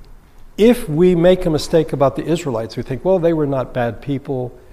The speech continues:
and God just wanted to get them out of slavery," then we will think the same thing about ourselves,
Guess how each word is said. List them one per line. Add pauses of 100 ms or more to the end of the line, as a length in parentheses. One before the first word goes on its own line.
(160)
and
God
just
wanted
to
get
them
out
of
slavery," (1400)
then
we
will
think
the
same
thing
about
ourselves,